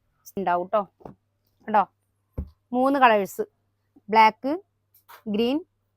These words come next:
പിന്നെ ഏതാണ്, വയലറ്റോ പേർപ്പിളോ ഏതോ കളറാണ് ട്ടോ. നെക്സ്റ്റ് കാണിക്കാം ട്ടോ. നെക്സ്റ്റ് പ്രിന്റ് ഇതാണ്.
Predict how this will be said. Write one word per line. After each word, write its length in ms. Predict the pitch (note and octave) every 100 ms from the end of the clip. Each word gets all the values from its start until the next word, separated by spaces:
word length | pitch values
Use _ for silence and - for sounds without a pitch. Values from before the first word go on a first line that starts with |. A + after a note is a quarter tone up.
| _ _ _ _ _ A#3
പിന്നെ 160 | A#3+
ഏതാണ്, 280 | B3 A#3 A#3 A3+ _ _ _ _ _ _ _ _ _ _ _ _ _ _ _ - - _ _ -
വയലറ്റോ 580 | A#3 A3+ A#3 A3+ - G#3 - _ _ _ _ _ _ _ _ _ _ _ -
പേർപ്പിളോ 460 | A3+ A3+ - A#3+ G3+ -
ഏതോ 200 | A3 A#3
കളറാണ് 420 | G#3 F3+ F3 F#3+
ട്ടോ. 160 | F#3 E3 - _ _ _ _ _ _ _ _ _ _ _ _ _ _ _ _ _ _ _ _ _ _ _ _ A#3
നെക്സ്റ്റ് 360 | B3 - -
കാണിക്കാം 420 | C#4 A3 F#3+ G3 F#3+
ട്ടോ. 160 | A3+ G3 _ A3+
നെക്സ്റ്റ് 340 | A3 - C#4+
പ്രിന്റ് 320 | A#3+ A3+ A3
ഇതാണ്. 320 | G#3 G#3 G3+